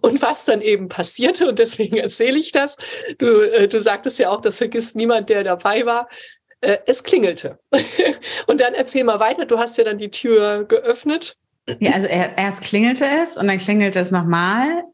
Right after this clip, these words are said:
Speaker 2: Und dadurch, dass wir, wie gesagt, in einem Yoga-Studio waren und es war durch-, also das war ja gemietet, hab ich da erstmal mir keinen Gedanken drum gemacht und irgendwann hämmerte es ja an der Tür. Also es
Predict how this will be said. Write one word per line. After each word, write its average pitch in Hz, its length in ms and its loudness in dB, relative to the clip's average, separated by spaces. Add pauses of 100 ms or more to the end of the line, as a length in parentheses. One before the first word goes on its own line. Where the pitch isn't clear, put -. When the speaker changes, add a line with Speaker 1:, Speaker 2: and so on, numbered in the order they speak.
Speaker 2:
Und 196 280 2
dadurch, 190 280 -2
dass 185 260 -4
wir, 185 120 0
wie 190 80 2
gesagt, 196 280 0
in 180 100 0
einem 175 100 2
Yoga-Studio 226 640 2
waren 208 320 0
und 185 140 -4
es 175 120 -10
war 175 420 -2
durch-, 190 480 -4
also 160 200 -2
das 160 180 -8
war 180 100 0
ja 160 180 -2
gemietet, 185 800 -2
hab - 160 -6
ich 180 120 -2
da 185 80 -2
erstmal 170 300 -2
mir 180 160 0
keinen 165 540 -6
Gedanken 185 380 -4
drum 214 160 0
gemacht 208 340 -2
und 185 120 -6
irgendwann 190 260 0
hämmerte 196 340 0
es 147 120 -10
ja 135 80 -4
an 143 80 -6
der 143 120 -4
Tür. 127 240 -6
Also 139 200 -6
es 143 140 -10